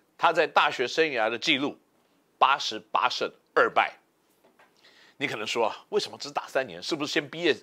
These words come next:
离开去职业队？没有，因为呢，在美国的N C double A的时候呢，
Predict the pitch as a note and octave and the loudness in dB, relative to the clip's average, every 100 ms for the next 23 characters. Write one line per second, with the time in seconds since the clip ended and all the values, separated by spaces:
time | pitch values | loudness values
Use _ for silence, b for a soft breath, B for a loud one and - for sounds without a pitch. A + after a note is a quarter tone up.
0 | _ F#2+ A2+ D#3 C3+ - A#2 A2 B2+ B2+ | _ -12 -2 0 0 -4 -8 -2 -2 -2
1 | - E2 D#2 - B B B B - G3+ | -6 -8 -10 -12 B B B B -10 -4
2 | A#3 A#3 D3 C3+ b b b - G#3 E3 | 2 2 2 -2 b b b 2 4 4
3 | A#2+ G#2 C3 D3 E3 D#3+ E3+ C#3+ D#3+ D3+ | 0 0 0 0 -4 -6 -8 -2 0 2
4 | F3 A#2 G#2+ G2 A2+ F#2+ | 2 2 -2 -4 -6 -8